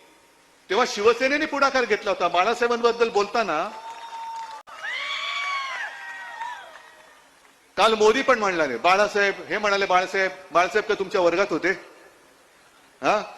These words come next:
बाळासाहेब, बाळासाहेब काय? हिंदू हृदय सम्राट म्हणा, हिंदू हृदय सम्राट, शिवसेना प्रमुख बाळासाहेब ठाकरे बोला तुम्ही." हिंदू हृदय सम्राट बोलायला तुमची जीभ अडखळत असेल,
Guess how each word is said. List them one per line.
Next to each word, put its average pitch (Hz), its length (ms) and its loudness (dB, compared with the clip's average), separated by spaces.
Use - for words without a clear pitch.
बाळासाहेब, 185 440 2
बाळासाहेब 202 420 0
काय? 131 160 0
हिंदू 180 320 6
हृदय 196 220 6
सम्राट 196 420 2
म्हणा, 180 260 4
हिंदू 208 380 6
हृदय 208 240 8
सम्राट, 208 460 6
शिवसेना 208 440 4
प्रमुख 202 360 2
बाळासाहेब 190 480 6
ठाकरे 202 280 6
बोला 190 220 6
तुम्ही." 180 360 0
हिंदू 180 260 2
हृदय 208 220 8
सम्राट 202 360 4
बोलायला 202 340 4
तुमची 202 240 -4
जीभ 196 260 2
अडखळत 202 340 2
असेल, 233 720 2